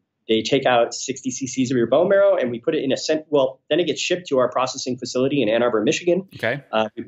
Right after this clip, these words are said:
Speaker 1: we process the cells there, which is to say that we remove the red blood cells, uh, bring it down to temperature, freeze it, uh, uh, use dry ice to ship it to our biorepository, which is in Franklin, Massachusetts, and we store them in liquid nitrogen. So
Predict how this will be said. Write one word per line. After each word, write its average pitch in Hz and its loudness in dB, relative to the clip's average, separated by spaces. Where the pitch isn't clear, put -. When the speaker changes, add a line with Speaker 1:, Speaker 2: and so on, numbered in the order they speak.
Speaker 1:
we 123 -2
process 135 -2
the 123 -10
cells 120 -2
there, 117 2
which 127 -2
is 113 -4
to 110 -6
say 113 0
that 117 0
we 107 -6
remove 110 0
the 107 0
red 113 0
blood 101 0
cells, - -2
uh, 104 2
bring 135 4
it 135 2
down 123 0
to 120 -6
temperature, 127 -2
freeze 127 0
it, 127 2
uh, 107 2
uh, 101 0
use 131 2
dry 131 4
ice 127 2
to 117 -6
ship 147 -2
it 113 -6
to 131 -4
our 110 0
biorepository, 113 -2
which 113 -4
is 110 -8
in 101 -14
Franklin, 113 0
Massachusetts, 123 0
and 120 -2
we 110 2
store 120 2
them 117 4
in 104 0
liquid 110 0
nitrogen. 98 -4
So 120 0